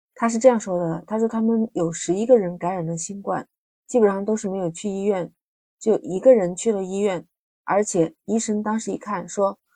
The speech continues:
，“你这个比较轻症，根本就算不上重症，那你就回去吧。”第二天下午，那个同事他就好了。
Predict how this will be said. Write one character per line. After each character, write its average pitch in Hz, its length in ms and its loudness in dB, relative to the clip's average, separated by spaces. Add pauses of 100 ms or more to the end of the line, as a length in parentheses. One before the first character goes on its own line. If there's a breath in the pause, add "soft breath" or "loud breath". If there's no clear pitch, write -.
(380)
，“你 175 180 2
这 254 180 2
个 202 280 6
比 165 100 -2
较 208 140 4
轻 233 280 -2
症， 233 240 0 (540)
根 247 160 4
本 226 100 6
就 202 80 0
算 233 240 0
不 208 80 -2
上 202 220 -4
重 226 220 0
症， 185 200 -4 (460)
那 208 120 -2
你 196 100 0
就 214 80 0
回 160 200 0
去 208 120 -6
吧。” 165 180 -4 (560)
第 240 80 4
二 214 160 8
天 202 180 0
下 214 240 2
午， 160 220 -2 (200)
那 190 180 -6
个 185 100 2
同 160 220 -4
事 180 160 -6
他 226 100 0
就 202 100 -4
好 - 300 -8
了。 - 220 -12